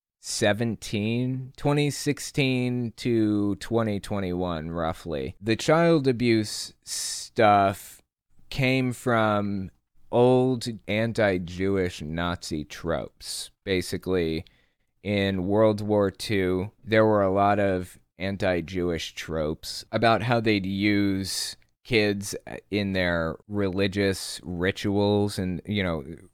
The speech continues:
religious ritual sacrifices and stuff like that. All this stuff that QAnon says about kids and all the things happening to them,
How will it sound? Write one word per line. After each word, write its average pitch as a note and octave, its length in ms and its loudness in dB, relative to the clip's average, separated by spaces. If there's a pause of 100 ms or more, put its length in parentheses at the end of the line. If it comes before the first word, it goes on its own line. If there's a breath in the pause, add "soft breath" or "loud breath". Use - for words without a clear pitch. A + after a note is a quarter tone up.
(180)
religious G#2+ 680 0
ritual G#2 580 -2
sacrifices G2 1300 0
and F2+ 160 -4
stuff - 460 0
like G2 280 2
that. F#2+ 520 2
All E3 300 10
this D3+ 280 6
stuff - 540 2
that A#2+ 280 2
QAnon A2 920 0
says G#2+ 640 0
about G2 480 0
kids A2 640 4
and G2+ 140 0
all G2+ 180 2
the G2+ 140 -4
things A2 320 -2
happening G#2+ 500 -2
to A2+ 100 -2
them, G#2+ 320 0